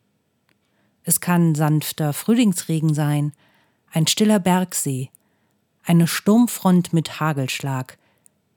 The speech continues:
Nebel. In der Krise? Unser Körper besteht zu einem großen Teil aus Wasser.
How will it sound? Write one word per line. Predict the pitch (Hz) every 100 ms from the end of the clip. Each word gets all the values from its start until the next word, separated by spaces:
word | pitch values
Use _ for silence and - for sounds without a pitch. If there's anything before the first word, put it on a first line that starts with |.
| -
Nebel. | 147 160 151 127 127 _ _ _ _ _ _ _ _ _ _ _ _ _
In | - 165
der | 151
Krise? | - 160 165 180 226 240 _ _ _ _ _ _ _ _ _ -
Unser | 190 180
Körper | 175 196 226 254
besteht | 196 190 214 214
zu | - - 175
einem | 185 180
großen | 165 190 226 208
Teil | 196 185
aus | 165 156
Wasser. | 160 - 139